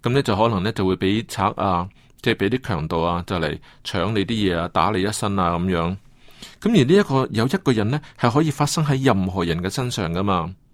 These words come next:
其實我哋而家人人所要面對嘅呢，就係一個生命嘅問題。依家我哋嘅生命呢，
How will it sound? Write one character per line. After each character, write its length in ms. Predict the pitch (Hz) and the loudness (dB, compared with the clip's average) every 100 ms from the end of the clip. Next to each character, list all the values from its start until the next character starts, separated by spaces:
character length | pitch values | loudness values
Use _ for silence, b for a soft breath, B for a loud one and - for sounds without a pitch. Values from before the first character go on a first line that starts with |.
| _ - - _ B B B | _ -20 -20 _ B B B
其 100 | - | -2
實 180 | 113 127 - b - | 0 0 -2 b 0
我 100 | 147 | 4
哋 80 | |
而 120 | 139 196 | 4 4
家 0 | |
人 260 | 165 95 | 2 2
人 200 | 90 82 | 0 -2
所 160 | 82 139 | 0 2
要 80 | 151 | 2
面 200 | 107 92 | 2 0
對 180 | 101 98 | 0 2
嘅 80 | 101 | 0
呢， 160 | 113 - - - - _ | 0 -4 -18 -20 -20 _
就 120 | 107 | 0
係 100 | 101 | 0
一 20 | |
個 120 | 139 117 | 2 -2
生 280 | - 147 | 2 2
命 180 | 139 95 | 4 2
嘅 80 | 95 | 2
問 220 | 98 87 | 2 0
題。 260 | 92 90 80 - - - B B B | 0 -2 -4 -12 -20 -20 B B B
依 120 | 190 208 | 0 6
家 120 | 202 | 6
我 100 | 165 | 6
哋 100 | 123 | 4
嘅 60 | 135 | 2
生 180 | 180 | 4
命 180 | 170 117 | 4 4
呢， 120 | 127 | 2